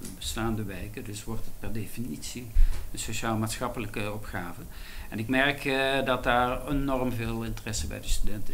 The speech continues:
is. Iedereen die voelt en ziet dat dit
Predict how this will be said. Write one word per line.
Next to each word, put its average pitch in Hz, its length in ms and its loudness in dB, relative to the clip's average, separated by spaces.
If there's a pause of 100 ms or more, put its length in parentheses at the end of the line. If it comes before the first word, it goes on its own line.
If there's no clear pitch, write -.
(100)
is. - 140 -8
Iedereen 127 540 -2
die 113 240 -4
voelt 127 420 -6 (120)
en 110 140 -4
ziet - 500 -4 (260)
dat 101 180 -10
dit 104 260 -10